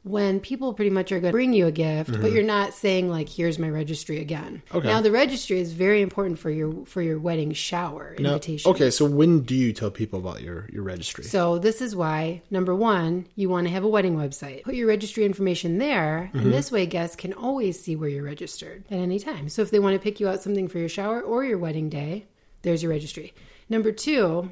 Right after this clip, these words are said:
Speaker 1: your registry information on your wedding shower invites or a card that goes inside.
Speaker 2: Okay.
Speaker 1: And this is because that's typically where people are bringing you gifts off your registry.
Speaker 2: That makes a lot of sense.
Speaker 1: Yes.
Speaker 2: Okay. So
Speaker 1: So it's
Speaker 2: keep your
Speaker 1: simple as
Speaker 2: registry
Speaker 1: that.
Speaker 2: just to the website and keep it just to the bridal shower invite.
Speaker 1: Yeah.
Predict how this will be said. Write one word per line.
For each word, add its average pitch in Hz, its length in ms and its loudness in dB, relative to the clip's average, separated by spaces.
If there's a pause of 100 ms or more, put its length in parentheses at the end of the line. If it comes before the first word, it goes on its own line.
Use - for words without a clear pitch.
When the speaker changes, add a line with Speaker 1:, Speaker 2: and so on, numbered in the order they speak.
Speaker 1:
your 202 200 6
registry 190 440 2
information 180 440 0
on 175 220 0
your 160 120 0
wedding 175 300 0
shower 170 680 0 (200)
invites 147 540 -6
or 226 160 4
a 208 80 2
card 165 560 0
that 170 160 -8
goes 165 240 -4
inside. 156 500 -10 (160)
Speaker 2:
Okay. 127 320 2 (220)
Speaker 1:
And 220 100 2
this 220 160 0
is 202 120 -6
because 202 320 0
that's 220 260 2
typically 220 420 -2
where 175 220 2
people 185 320 -6
are 165 100 -2
bringing 160 320 -2
you 156 140 -2
gifts 156 560 -6
off 175 220 -4
your 143 100 -2
registry. 147 420 -10
Speaker 2:
That 143 140 4
makes 151 260 4
a 123 40 0
lot 104 200 0
of 85 120 -6
sense. - 340 -10
Speaker 1:
Yes. - 340 -8
Speaker 2:
Okay. 127 320 -4
So - 180 -2
Speaker 1:
So 330 40 2
it's 156 80 2
Speaker 2:
keep 165 120 8
your 294 60 6
Speaker 1:
simple 147 140 6
as - 200 6
Speaker 2:
registry 131 340 2
Speaker 1:
that. 107 80 -8
Speaker 2:
just 131 220 -2
to 165 60 4
the 135 120 4
website 113 440 0
and 113 80 -6
keep 110 220 -6
it 87 140 -8
just - 260 -8
to 123 80 -4
the 104 100 -6
bridal 98 280 -6
shower 87 260 -10
invite. 127 140 -6
Speaker 1:
Yeah. 151 200 2